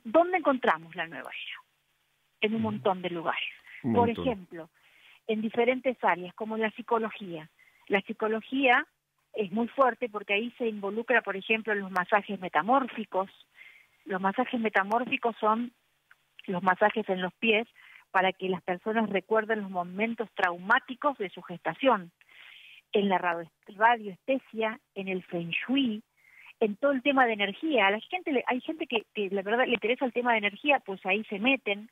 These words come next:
Speaker 1: con el, el asunto del Reiki, que es totalmente satánico, Reiki, yoga, en la ecología, en la ciencia, la ciencia cuá-, cuántica, se mete a través de
Speaker 2: Ujú.
Speaker 1: la música.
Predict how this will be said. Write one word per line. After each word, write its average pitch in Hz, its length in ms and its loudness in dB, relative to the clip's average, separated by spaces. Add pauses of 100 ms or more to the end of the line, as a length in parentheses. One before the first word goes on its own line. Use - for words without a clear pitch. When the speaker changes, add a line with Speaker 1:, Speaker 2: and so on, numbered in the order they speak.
Speaker 1:
con 190 180 -2
el, 190 220 -4
el 139 120 -2
asunto 202 360 -4
del 170 160 0
Reiki, 220 460 2
que 170 100 -6
es 180 80 -10
totalmente 180 460 -8
satánico, 196 680 0 (380)
Reiki, 202 840 0
yoga, 196 640 2
en 202 140 -14
la 190 60 -10
ecología, 202 800 2 (360)
en 185 220 -2
la 180 140 0
ciencia, 247 580 0
la 175 120 2
ciencia 190 380 -8
cuá-, 277 220 2 (180)
cuántica, 226 640 0 (540)
se 254 80 2
mete 269 240 0
a 262 60 4
través 202 280 2
de - 60 -2
Speaker 2:
Ujú. 185 60 -2
Speaker 1:
la 175 80 -2
música. 208 720 -4